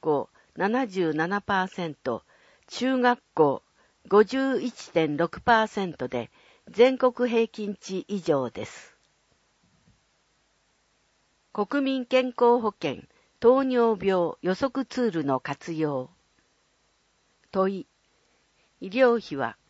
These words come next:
国民健康保険の支出を補うための繰入金に大きな影響をもたらしています。特に年間の医療費が高額になる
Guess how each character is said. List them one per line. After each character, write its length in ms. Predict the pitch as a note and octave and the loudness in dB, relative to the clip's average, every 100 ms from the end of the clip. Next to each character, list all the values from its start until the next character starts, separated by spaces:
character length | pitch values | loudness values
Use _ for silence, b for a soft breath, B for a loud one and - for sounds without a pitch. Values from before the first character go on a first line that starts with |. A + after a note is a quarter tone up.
| - | -6
国 300 | G3+ - C4+ | -4 -2 -2
民 200 | C4+ B3 | -2 -2
健 220 | B3 B3+ | 0 0
康 260 | A#3 A#3+ A#3 | 2 2 2
保 140 | A#3 | 0
険 340 | - E3+ D#3 | 0 -2 -2
の 180 | D3 C#3+ D#3+ | -2 -4 -6
支 200 | - G#3 | -8 -8
出 300 | - - G3 | -8 -8 0
を 140 | F3+ - | 0 0
補 100 | E3+ A#3+ B3+ C4+ | -4 -2 -2 -2
う 60 | G3 | -2
た 140 | D#3+ | -4
め 100 | D#3 | -4
の 240 | C#3+ B2+ - | -4 -4 -6
繰 340 | - G3 B3+ B3+ | -4 -2 -2 -2
入 160 | A#3 | -2
金 300 | A#3+ G#3+ G3 | -2 -4 -6
に 220 | F#3 E3+ - | -4 -6 -4
大 260 | - C4+ A3+ | 0 2 0
き 140 | F#3+ | -4
な 120 | D#3+ | -2
影 260 | D3 F#3 A#3+ | -2 -2 -6
響 320 | - G3 F#3 | -4 -2 0
を 180 | F3 - | 0 -2
も 100 | E3 | -4
た 140 | D#3+ E3+ | -4 -2
ら 120 | D#3+ | -4
し 100 | - | -6
て 120 | - | -8
い 120 | A#2+ | -8
ま 120 | G2 F#2 | -8 -12
す。 340 | - - - _ _ _ _ _ _ - | -14 -18 -20 _ _ _ _ _ _ 0
特 260 | B3+ A#3 | 0 2
に 220 | F3 D#3 - b b | -2 -4 -6 b b
年 260 | - A3+ C4+ | -2 0 0
間 260 | - A#3 A3+ | 0 0 0
の 140 | G#3+ | -2
医 80 | G3 | 0
療 280 | G#3+ A#3 A3 | 4 4 4
費 140 | - | -2
が 220 | C#3 B2+ - b b - | -6 -6 -6 b b 2
高 220 | A#3+ C4+ | 4 4
額 360 | C4 C4 A3 | 2 -2 -2
に 140 | A3 G3 | -2 -2
な 180 | F3+ D#3 | -4 -6
る 160 | B2+ | -8